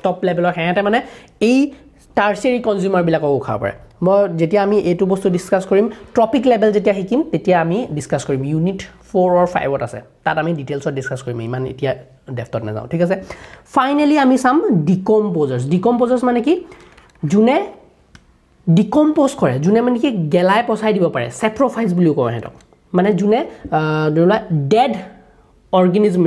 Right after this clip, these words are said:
মান-, যেতিয়া গছ গছনি মৰি যাব, যেতিয়া, আম, আ, জীৱ জন্তু মৰি যাব, কীট পতংগ মৰি যাব, তাৰ ওপৰত জীয়াই থাকে।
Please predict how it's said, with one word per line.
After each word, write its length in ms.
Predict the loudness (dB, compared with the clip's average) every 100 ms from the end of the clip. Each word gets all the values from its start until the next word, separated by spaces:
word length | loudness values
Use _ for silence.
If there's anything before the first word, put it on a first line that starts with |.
| 0
মান-, 560 | 0 2 2 2 0 0
যেতিয়া 360 | -2 0 0 0
গছ 320 | 2 0 0
গছনি 280 | -2 0 0
মৰি 240 | 2 2
যাব, 260 | 2 0 -2
যেতিয়া, 300 | -2 -2 -2
আম, 1000 | -6 -20 -6 0 2 2 0 -2 -2 -4
আ, 320 | -2 -2 -2
জীৱ 300 | 0 2 2
জন্তু 260 | 2 2
মৰি 220 | 2 2 2
যাব, 180 | 2 2 0 -4 -4
কীট 200 | -2 0
পতংগ 300 | 0 0 2
মৰি 340 | 4 4 4 4
যাব, 220 | 2 2 0 -16 -20 -4
তাৰ 260 | 0 2 2
ওপৰত 480 | 0 0 2 2 0 -12 -20 _ -20 -20 -20 -20 -10 -6
জীয়াই 280 | 0 0 0
থাকে। 260 | -4 -8